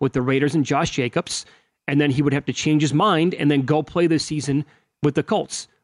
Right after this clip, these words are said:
Like, that's still a possibility because, uh, the idea of a team giving up a first round pick,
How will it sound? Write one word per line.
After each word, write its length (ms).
Like, 140
that's 180
still 280
a 80
possibility 680
because, 320
uh, 140
the 180
idea 440
of 320
a 120
team 300
giving 260
up 140
a 60
first 320
round 200
pick, 240